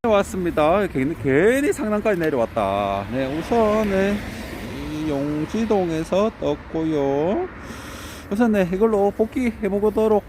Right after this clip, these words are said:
하겠습니다. 오늘 총 세 콜 탔네. <laughs> 씨, 밀양에서 망해버렸고. 우선 이거 타고 복귀하고, 어, 내일, 네, 내일은 언제 또 시작하려는지 모르겠다.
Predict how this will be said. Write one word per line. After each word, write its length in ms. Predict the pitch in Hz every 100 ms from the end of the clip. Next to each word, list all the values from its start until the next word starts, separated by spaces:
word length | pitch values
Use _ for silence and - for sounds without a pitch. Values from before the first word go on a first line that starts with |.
| -
하겠습니다. 480 | 247 214 208 202 180 - - - - - -
오늘 300 | 202 190 180 -
총 200 | 220 202
세 120 | 202
콜 140 | -
탔네. 340 | 233 185 156 214
<laughs> 60 | -
씨, 340 | - - 214 -
밀양에서 600 | 202 165 156 185 180 165
망해버렸고. 920 | 143 127 123 147 156 139 120 - 208 311 - - - - - -
우선 340 | - 220 254 208
이거 160 | 196
타고 460 | 208 247 208 208 196 202
복귀하고, 680 | 190 214 202 233 233 214 392 - - - - - - - - -
어, 760 | 226 226 220 208 202 196 190 190
내일, 440 | 226 220 208 208 196
네, 160 | 175 160
내일은 720 | 180 196 175 175 180 165 147 117
언제 240 | 135 147
또 120 | 208 220
시작하려는지 600 | - 220 220 214 220 -
모르겠다. 720 | 107 107 127 - 98 95